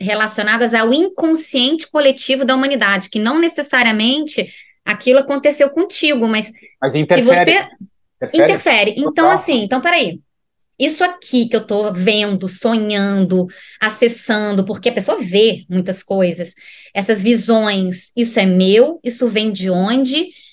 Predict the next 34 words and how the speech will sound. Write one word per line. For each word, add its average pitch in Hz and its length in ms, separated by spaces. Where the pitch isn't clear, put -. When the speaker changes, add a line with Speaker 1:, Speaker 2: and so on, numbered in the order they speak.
Speaker 1:
Quem 269 160
passou 240 320
por 240 140
aquilo 220 220
ali 202 180
fui 196 340
eu, 214 360
foi 240 160
nessa 208 280
vida, 214 440
foi 233 100
quando 214 160
eu 196 60
era 190 180
criança. 202 760
Então, 247 200
as 277 100
pessoas 285 320
vão 247 120
entrando 294 500
num 262 240
nível, 220 640
é, 208 180
de 190 220
angústia 226 960
com 208 140
isso 233 280
muito 254 220
grande. 214 480
Então, 247 140
você 269 200
pega 269 420
um 311 80
profissional, 208 800